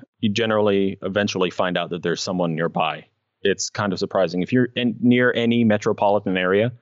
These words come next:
there will be a handful near you. Th-, that's just how it is, 'cause typewriters are everywhere. They made millions of them. Uh,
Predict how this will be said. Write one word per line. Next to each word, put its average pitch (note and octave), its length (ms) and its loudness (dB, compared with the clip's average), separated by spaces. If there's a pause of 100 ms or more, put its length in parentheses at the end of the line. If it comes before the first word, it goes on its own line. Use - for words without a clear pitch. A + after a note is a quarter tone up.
(460)
there G#2+ 340 2
will A2 240 2
be G2 480 -2 (480)
a F#2 80 -4
handful G2+ 600 -2
near F#2 260 0
you. E2+ 320 -6 (880)
Th-, A2+ 140 2
that's G2+ 340 0
just G2+ 160 -8
how G2+ 220 0
it F2 100 2
is, D#2+ 240 -4
'cause F2 340 -4
typewriters F#2 560 0
are G2 140 2
everywhere. A2+ 720 2
They G2 140 0
made F#2+ 320 -4
millions C#3 500 4
of A#2+ 160 0
them. G#2+ 260 0 (540)
Uh, D#2 500 0